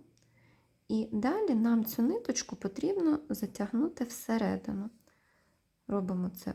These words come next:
ось так, спочатку голкою. Можна кілька разів її пропустити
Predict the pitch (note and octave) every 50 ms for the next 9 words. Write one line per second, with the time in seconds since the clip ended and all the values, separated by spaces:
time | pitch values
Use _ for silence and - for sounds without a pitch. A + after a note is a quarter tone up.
0 | - - G3 G3 G3 - - F3+ F3 - - - - G3 - - - F#3 F3+ F3+
1 | - - - F#3 F3+ F3+ G3 A3+ B3 D#4+ A4 A#4+ A#4+ - - G#3 F#3 F#3 G3 F#3+
2 | A3+ - - _ _ _ _ _ _ _ - - _ _ _ _ _ _ _ _
3 | _ _ _ _ _ _ _ _ _ _ _ _ - G3 F#3+ F#3+ - F#3 F#3 -
4 | - A3+ G3+ G3 - - G3 G3 G3 G3 G3 - - F3 E3+ - - F3 F3 E3+
5 | E3+ E3 - F3+ F3 - - F3+ - - - - F3 D#3+ C3+ - - -